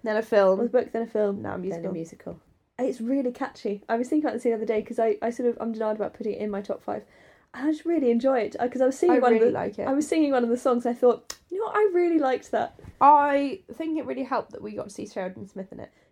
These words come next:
Speaker 2: Yeah.
Speaker 1: 'Cause she's terrific.
Speaker 2: Yeah, she was really good.
Speaker 1: It's just,
Speaker 2: Yeah.
Speaker 1: the song's really catchy. It's all pink. It's all blonde.
Speaker 2: The s-, the soundtrack is really genuinely enjoyable. I've, I've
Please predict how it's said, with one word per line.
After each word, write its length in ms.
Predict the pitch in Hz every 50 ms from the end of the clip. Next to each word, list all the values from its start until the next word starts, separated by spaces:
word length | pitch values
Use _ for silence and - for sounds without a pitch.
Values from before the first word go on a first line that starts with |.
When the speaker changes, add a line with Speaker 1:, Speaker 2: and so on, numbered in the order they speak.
| _
Speaker 2:
Yeah. 140 | - - -
Speaker 1:
'Cause 100 | - 208 202
she's 260 | - 233 226 208 - _ _
terrific. 500 | - 196 175 190 185 - - - _ _ 220 -
Speaker 2:
Yeah, 160 | 233 208 202
she 140 | 208 - 302
was 140 | 247 196 190
really 180 | 180 165 165 165
good. 220 | - - 208 202 _ _ _ _ _ - - _ _ -
Speaker 1:
It's 240 | 247 240 - - -
just, 240 | - 247 240 - - -
Speaker 2:
Yeah. 80 | 208
Speaker 1:
the 60 | 254 262
song's 260 | - 269 285 285 277
really 160 | 277 269 254
catchy. 680 | 269 - 294 254 - - - - - 262 269 269 269 - _ _ _ _ _ _ _ _ _ _ _ _ _ _ _ _ _ _ -
It's 180 | 240 233 233
all 140 | 277 277 269
pink. 680 | 262 - - 247 233 233 240 208 - - - - - - _ _ _
It's 160 | - 247 -
all 140 | 294 285 294
blonde. 480 | 247 240 226 214 226 220 226 240 233 233 - _ - - - - - _ _ _ _ _
Speaker 2:
The 60 | - 269
s-, 80 | 262
the 160 | - - 240
soundtrack 680 | 254 247 - 285 285 285 285 - 196 - - - - -
is 220 | 208 220 208 208 -
really 300 | - 214 214 202 196 202
genuinely 380 | 196 202 196 196 196 196 196
enjoyable. 480 | 196 202 208 202 202 190 196 196 196 190 _ _ _ _ _ _ _ _ -
I've, 220 | - 214 202 - -
I've 220 | 247 226 214 208